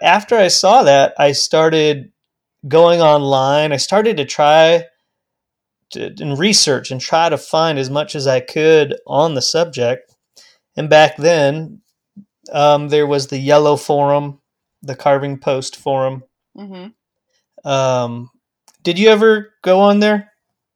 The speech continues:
Speaker 2: I was on there for a year or two when I first started, and then it kinda started to go away.
Speaker 1: Okay.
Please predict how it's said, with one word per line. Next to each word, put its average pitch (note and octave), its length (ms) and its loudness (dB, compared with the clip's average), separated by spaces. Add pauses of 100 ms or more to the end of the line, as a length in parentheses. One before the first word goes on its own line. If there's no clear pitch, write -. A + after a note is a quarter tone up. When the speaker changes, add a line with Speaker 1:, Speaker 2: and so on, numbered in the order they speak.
(420)
Speaker 2:
I A#3 180 0
was F4 120 -2
on F4 240 -2
there E4+ 480 -2
for - 320 -6
a A#3 60 -2
year A#3 320 -4
or A3 40 -10
two G#3+ 340 -4
when F#3+ 100 -2
I F#3+ 100 -4
first F#3+ 460 -6
started, F3+ 460 0
and D#3+ 180 -2
then E3 100 0
it D3 140 -4
kinda E3 260 -4
started D3+ 300 -6
to D3+ 60 -8
go C#3 200 -4
away. C3 360 -6 (840)
Speaker 1:
Okay. A#2+ 360 -4